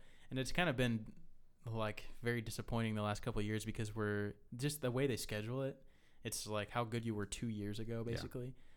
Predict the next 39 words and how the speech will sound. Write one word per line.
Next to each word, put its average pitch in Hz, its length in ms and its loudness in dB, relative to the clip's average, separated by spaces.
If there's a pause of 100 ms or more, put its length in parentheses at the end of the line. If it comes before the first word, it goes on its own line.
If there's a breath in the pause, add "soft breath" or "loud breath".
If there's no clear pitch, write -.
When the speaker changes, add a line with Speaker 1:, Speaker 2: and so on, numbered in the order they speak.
(140)
Speaker 1:
So 110 440 2
we 113 160 2
were 113 220 2 (1300)
good 135 160 4
enough 117 220 0
to 113 60 -2
be 107 100 -2
playing 110 320 2
in 101 80 0
it 101 180 -2
these, 107 240 -4
you 104 80 -4
know, 101 100 -2
past 107 280 0
few 107 120 0
years 104 300 0
and, 101 260 -2
and, 104 280 -4 (100)
and 107 160 -2
weren't 110 240 -2
playing 104 280 -2
in 104 100 -4
it - 240 -8 (160 loud breath)
because 107 280 -2
of 101 220 -6
our 101 220 -2
Kim 110 220 -2
Anderson 101 420 -2
years. 104 400 -4
So - 80 -6
Speaker 2:
Mm-hmm. 104 140 -2 (960 soft breath)
Speaker 1:
it 123 60 -4
would 113 100 -2
be 117 120 0
good 113 200 -2
to 113 80 2
actually 104 240 -2
see 104 160 -4
him 101 240 -4